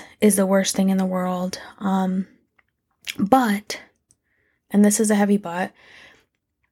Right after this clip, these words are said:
e-, I'm only twenty-nine years old.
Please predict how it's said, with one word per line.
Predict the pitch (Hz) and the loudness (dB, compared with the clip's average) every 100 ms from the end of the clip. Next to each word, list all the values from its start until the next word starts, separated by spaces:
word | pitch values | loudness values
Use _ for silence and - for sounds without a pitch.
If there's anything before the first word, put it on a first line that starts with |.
| - _ _ _ _ _ - - - _ | -20 _ _ _ _ _ -20 -20 -20 _
e-, | 180 160 _ _ _ _ _ _ _ - | -12 -12 _ _ _ _ _ _ _ 0
I'm | 269 440 | 2 2
only | 480 339 | 2 2
twenty-nine | - 208 190 - - | 2 -2 -2 -4 -6
years | - | -6
old. | - - 208 | -6 -8 -14